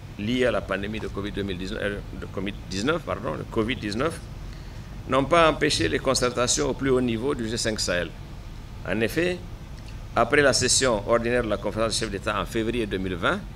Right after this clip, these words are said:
ici à Nouakchott, une conférence a été, une visioconférence a été organisée entre les chefs d'État du G cinq Sahel et l'Union européenne en avril et un sommet G cinq Sahel France en juin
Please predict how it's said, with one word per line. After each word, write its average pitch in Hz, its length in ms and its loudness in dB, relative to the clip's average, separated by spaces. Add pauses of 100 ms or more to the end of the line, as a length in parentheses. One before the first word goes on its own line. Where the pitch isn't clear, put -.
(240)
ici 101 420 -2 (300)
à 87 80 -2
Nouakchott, 175 380 -2 (800)
une 151 100 2
conférence 160 520 4
a 143 80 6
été, 143 320 2
une 127 100 2
visioconférence 135 840 4
a 110 80 6
été 120 140 0
organisée 110 560 2 (180)
entre 160 200 4
les 139 120 4
chefs 135 200 2
d'État 110 400 2 (720)
du 113 80 -2
G 151 100 2
cinq 143 200 2
Sahel 113 300 4 (720)
et 95 80 2
l'Union 135 260 4
européenne 110 420 4
en 95 100 0
avril 98 380 0
et 107 80 4
un 117 80 4
sommet 123 340 4
G 120 100 0
cinq 120 200 0
Sahel 117 180 2
France 135 480 2
en 107 160 2
juin 123 280 -2